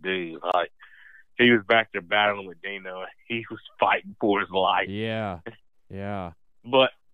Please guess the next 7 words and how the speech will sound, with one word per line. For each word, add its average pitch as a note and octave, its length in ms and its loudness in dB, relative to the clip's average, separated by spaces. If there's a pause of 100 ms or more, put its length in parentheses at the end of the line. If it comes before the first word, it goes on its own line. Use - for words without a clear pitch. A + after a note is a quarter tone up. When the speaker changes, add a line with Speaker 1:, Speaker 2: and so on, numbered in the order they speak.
Speaker 1:
in, C#3 200 4
in C#3 140 0
my C#3+ 200 4
opinion, D#3 420 -8
though, A2 240 -8 (880)
like, C3+ 280 -4 (580)
I A#2+ 100 -4